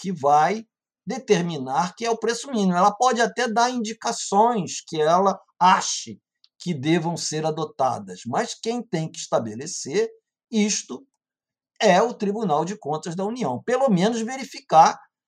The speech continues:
se aquela, aquele preço mínimo que a Anatel está sugerindo se está adequado, né? É, o, o edital foi, então, repassado pro Tribunal de Contas da União,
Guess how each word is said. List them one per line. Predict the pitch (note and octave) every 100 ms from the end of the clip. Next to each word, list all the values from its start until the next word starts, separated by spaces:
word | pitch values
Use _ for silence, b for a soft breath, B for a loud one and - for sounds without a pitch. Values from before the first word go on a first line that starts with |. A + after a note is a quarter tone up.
| _ _
se | - - - C#4
aquela, | D4 D4+ - E3 E3 C#3+ B2 A2+ _ _ _
aquele | - - F#3 D#3+ -
preço | F3 - E3+
mínimo | C#3 D3 D3+ C#3 B2 A#2+
que | -
a | D3+ D3 C3 C3+
Anatel | C#3+ C3 - A2+ A2+
está | A2+ - - C3+
sugerindo | A2+ - G#2+ D3 E3 G#3 B3 B2
se | - B3+
está | - - G3 A3+
adequado, | A3+ - - G2+ G3 - _ _ -
né? | D#3 D#3+ _ _ _ _ _ _ _ _ -
É, | C#3+ C3
o, | E3 E3+ D#3 F3+ F3+
o |
edital | D3+ E3 G#3 - C3+ F#3
foi, | - G3+
então, | A#3+ - D3 D#3+
repassado | F#3 G3+ G#3 G#3+ G3 - C3+ C#3 D#3+ F3+
pro | F#3+ D#3+
Tribunal | C3 C3 D3+ A2+ A#2
de | C#3 -
Contas | F#2+ G2+ A#2 A#2
da | C3+
União, | G3 A#3+ C3 B2 F#3